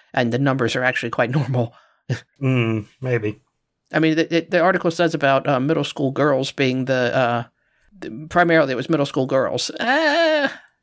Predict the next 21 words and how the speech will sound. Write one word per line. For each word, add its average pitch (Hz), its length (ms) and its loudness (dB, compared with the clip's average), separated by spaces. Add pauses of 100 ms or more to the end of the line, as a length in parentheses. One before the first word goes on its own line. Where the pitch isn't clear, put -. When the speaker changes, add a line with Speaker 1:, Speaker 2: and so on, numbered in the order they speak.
(680)
Speaker 1:
that 208 460 2
is 208 200 0
an 170 120 0 (100)
a-, 160 400 -2
age 170 220 2
for 151 160 0
first 170 340 0
periods 196 440 0
for 196 160 -2
girls, 214 540 0 (320)
and 156 200 2
that 185 120 4
is 151 160 0
a 131 200 -2 (380)
tumultuous 196 600 2
time 123 440 2
in 139 140 0
a 139 40 2
girl's 120 340 -2
<laughs> - 0 -
life. - 400 -8